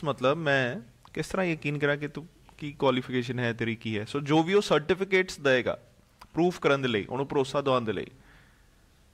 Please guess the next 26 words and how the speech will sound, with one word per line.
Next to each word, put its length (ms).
ਠੀਕ 200
ਹੈ, 60
ਗ੍ਰੈਜੂਏਸ਼ਨ 560
ਦੇ, 120
ਪੋਸਟ 320
ਗ੍ਰੈਜੂਏਸ਼ਨ 500
ਦੇ 200
ਜਾਂ 140
ਡਿਪਲੋਮਾ 460
ਦੇ, 200
ਜੋ 180
ਵੀ 100
ਸਰਟੀਫਿਕੇਟਸ 580
ਦਏਗਾ, 300
ਉਹਨੂੰ 240
ਆਪਾਂ 200
ਕੀ 140
ਕਵਾਂਗੇ? 440
ਕ੍ਰੈਡੈਂਸ਼ੀਅਲਸ। 840
ਕਲੀਅਰ 180
ਹੋ 100
ਰਿਹਾ 100
ਕਿ 120
ਨਹੀਂ? 180
ਨੈਕਸਟ 300
ਹੈ 160